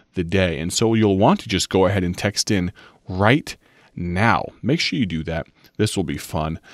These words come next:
Just something different as we conclude this week of broadcasts.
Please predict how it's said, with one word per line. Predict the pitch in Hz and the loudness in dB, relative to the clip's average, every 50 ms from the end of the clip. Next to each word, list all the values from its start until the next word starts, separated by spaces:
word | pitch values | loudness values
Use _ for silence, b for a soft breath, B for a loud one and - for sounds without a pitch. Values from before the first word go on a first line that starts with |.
| B B B | B B B
Just | - 170 - - | 2 2 4 4
something | - 120 98 95 82 85 87 | 4 4 2 0 -2 0 0
different | 95 90 90 - 85 78 - | 0 0 0 0 -4 -4 -4
as | 76 82 90 - | -4 -4 -4 -2
we | - 85 | -4 -4
conclude | 85 92 85 82 - - - 98 92 87 85 76 76 | -4 -4 -8 -8 -8 -4 -2 -2 -2 -2 -2 -4 -4
this | 87 82 - | -4 -4 -4
week | - 87 82 - | -4 -6 -6 -6
of | 73 73 73 | -8 -8 -6
broadcasts. | 82 80 78 76 73 - - - 80 67 64 64 - - - - - - | -4 -2 -2 -2 -4 -6 -8 -8 -8 -8 -6 -6 -8 -8 -6 -6 -8 -8